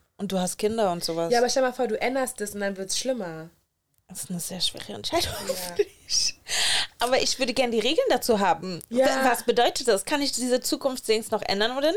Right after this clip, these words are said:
Speaker 1: nicht? Ich verstehe es nicht. Ich hab's nie verstanden.
Speaker 2: Aber weißt du, warum hundertfünfzig Jahre auch wirklich cool wär?
Speaker 1: Hm.
Speaker 2: Weil du einfach, wenn man's wirklich ändern kann, oder vielleicht kann's ja zurückkommen und dann das nochmal ändern.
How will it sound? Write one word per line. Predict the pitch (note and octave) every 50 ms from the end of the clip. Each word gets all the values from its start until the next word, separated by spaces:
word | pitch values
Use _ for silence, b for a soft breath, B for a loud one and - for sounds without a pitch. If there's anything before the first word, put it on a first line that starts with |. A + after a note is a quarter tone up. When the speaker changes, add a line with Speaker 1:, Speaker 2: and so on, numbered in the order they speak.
| B4+ A4
Speaker 1:
nicht? | B3 G#3 - - - - -
Ich | - -
verstehe | - G#3+ G#3 - - F3
es | F3 - -
nicht. | D#3 B2+ - -
Ich | -
hab's | B3+ A#3+ -
nie | D#4+ F4
verstanden. | - - A3+ - F#3 E3+ - C4
Speaker 2:
Aber | B3+ B3 C4
weißt | C#4+ D4 -
du, | F4
warum | D#4+ C#4 C4 C4 C4
hundertfünfzig | C#4 C#4 C4+ C4 - B3+ A#3+ - - G#3+ -
Jahre | A#3 A3 G#3 F#3+ F#3 -
auch | F3 F3 E3+
wirklich | G3 F#3+ G3 - G#3+ G#3 - - -
cool | G3 F#3+ G3 F#3+
wär? | G#3 A3 A3+ A#3+ B3+ D4
Speaker 1:
Hm. | A3+ G#3+ G3+ F#3+ F3 F#3 -
Speaker 2:
Weil | - A3 A3+ A3
du | A#3 A3 -
einfach, | G3+ A#3+ B3 B3+ - - C4 B3+ C4 B3+ - - - -
wenn | F3+ A#3+ C4 D4
man's | D#4 D4+ D4 -
wirklich | B3+ - A#3+ G#3 - -
ändern | A#3+ A3+ A3 G#3+ G#3 G#3
kann, | A#3+ A#3+
oder | A#3+ A3+
vielleicht | A#3 - C4 B3+ B3 B3 A#3+ -
kann's | - C4 B3+ -
ja | B3 G#3+
zurückkommen | - - - G#3+ - C#4+ E4+ - - A#3+ G3+ F#3+ F#3+ F#3
und | - F3+ G3 G3
dann | G#3 G#3+ B3+ C#4
das | C#4+ C#4
nochmal | - - - - F3+ F3
ändern. | - - F3 F3 F3 F3 F3+ G3 B3 D4+